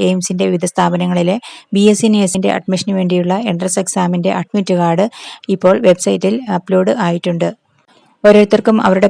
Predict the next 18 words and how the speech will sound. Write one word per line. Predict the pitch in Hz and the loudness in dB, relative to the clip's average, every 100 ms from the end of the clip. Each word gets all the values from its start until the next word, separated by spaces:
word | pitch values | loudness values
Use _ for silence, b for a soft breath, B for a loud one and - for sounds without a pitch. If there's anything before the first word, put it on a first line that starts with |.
| 196 | 2
പ്രൊഫൈൽ | 185 208 202 | 2 2 2
പേജിൽ | 185 175 202 | 2 2 2
നിന്നാണ് | 196 185 180 202 214 | 2 2 2 0 0
അത് | 180 180 | 2 2
ഡൗൺലോഡ് | 180 185 196 196 | 2 2 2 0
ചെയ്യാനായിട്ട് | 180 175 175 175 175 226 - | 0 0 0 -2 0 -2 0
സാധിക്കുന്നത്. | 180 170 180 175 170 180 _ _ 220 | -2 -2 -2 -2 -2 -4 _ _ 4
എയിംസിന്റെ | 220 208 240 233 208 | 4 6 4 4 4
വെബ്സൈറ്റിൽ | 185 208 190 208 214 | 2 0 2 0 0
ലോഗിൻ | 196 185 214 202 | 0 2 0 0
ചെയ്തു | 180 190 | 0 0
കഴിയുമ്പോൾ | 185 185 180 185 226 - | 2 2 0 -2 -4 -2
ഫൈനൽ | 190 190 208 202 | -2 2 2 0
രജിസ്ട്രേഷൻ | 170 - 190 196 202 196 | -2 -4 -2 -4 -4 -2
എന്നുള്ള | 185 185 190 226 _ _ - | -2 -2 -2 -2 _ _ -6
ഭാഗത്ത് | 190 175 180 190 240 B B B | -2 0 0 -2 -4 B B B
നിങ്ങളുടെ | 196 190 190 190 190 | -2 0 2 2 2
രജിസ്ട്രേഷൻ | 190 185 - 202 214 | 0 0 -2 0 0